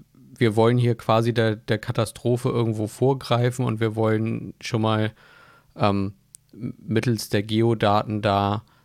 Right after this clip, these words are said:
ähm, ja, eigentlich, wenn es denn eintritt, vielleicht, ähm,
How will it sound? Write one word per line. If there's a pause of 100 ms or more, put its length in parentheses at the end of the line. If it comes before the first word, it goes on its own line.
(200)
ähm, (640)
ja,
eigentlich,
wenn
es
denn
eintritt, (300)
vielleicht, (140)
ähm,